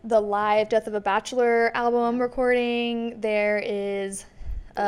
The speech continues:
Speaker 2: Live
Speaker 1: there's
Speaker 2: in
Speaker 1: another one,
Speaker 2: Chicago.
Speaker 1: Live in Chicago album.
Speaker 2: Yeah.
Speaker 1: There's, they have so much stuff. I mean,
Speaker 2: There's a
Speaker 1: they've been
Speaker 2: lot.
Speaker 1: doing it for, it's been how long?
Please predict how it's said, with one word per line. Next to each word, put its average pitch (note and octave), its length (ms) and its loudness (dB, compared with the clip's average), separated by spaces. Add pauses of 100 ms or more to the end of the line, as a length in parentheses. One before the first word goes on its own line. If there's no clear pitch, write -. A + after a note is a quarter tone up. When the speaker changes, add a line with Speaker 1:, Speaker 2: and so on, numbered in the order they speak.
Speaker 2:
Live F#3 80 0
Speaker 1:
there's A3+ 140 2
Speaker 2:
in A#3+ 40 -2
Speaker 1:
another A#3 160 0
one, A3 120 0
Speaker 2:
Chicago. G#3 120 -2
Speaker 1:
Live G#3 100 2
in A3 60 -6
Chicago B3 800 0
album. A#3+ 720 -2
Speaker 2:
Yeah. C4+ 140 -10 (360)
Speaker 1:
There's, B3+ 300 0
they C4 240 0
have C#4 360 -4 (600)
so A3+ 720 -6
much G3 280 -6
stuff. - 380 -2
I A#3+ 60 -2
mean, D#4 160 0
Speaker 2:
There's C4+ 160 -10
a - 20 -12
Speaker 1:
they've C#4 160 0
been B3 80 0
Speaker 2:
lot. B3 80 2
Speaker 1:
doing A#3 140 4
it F#3+ 80 -4
for, G3+ 140 0
it's G3+ 280 -4
been G3 380 -4 (1300)
how A#3+ 180 -8
long? A#3+ 300 -6